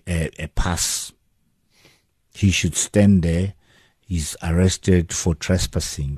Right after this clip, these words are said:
because he has no reference book going to work. And you're also coming from home, you're going to school, there is this pass raid. You're subjected to the same thing as your father is. You know, these are some of the experiences that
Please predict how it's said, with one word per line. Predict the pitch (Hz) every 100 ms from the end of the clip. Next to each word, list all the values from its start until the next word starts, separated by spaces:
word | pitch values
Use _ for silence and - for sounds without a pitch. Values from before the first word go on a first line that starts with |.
| -
because | 78 82 -
he | 78
has | 80 80
no | 87 95
reference | 82 85 - 78 80
book | - 80 76 _ - -
going | 78 117 113 113
to | 98
work. | 113 139 107 - _ _ - - _ -
And | 120 113
you're | 139 151
also | - 151 160 - 175
coming | - 131 120 117
from | 110 - 107 101
home, | 80 110 123 127
you're | 107
going | 87 98 107 101
to | 101
school, | - - 110 110 113 110 - - -
there | 101 101
is | 98 95 82
this | 104 98
pass | - 120 107 -
raid. | 85 95 87 67 - - _ _ _ _ _ -
You're | 104 98
subjected | - 95 82 117 - 113 -
to |
the | 85 92
same | - 120 143 131
thing | 131 113
as | 107 98
your | 92
father | 82 - 85 82
is. | - 73 - - - _ _
You | 110
know, | 101 135
these | 87 135 135
are |
some | 117 123 123
of | 117
the | 98
experiences | 87 - - 98 92 87 85
that | 80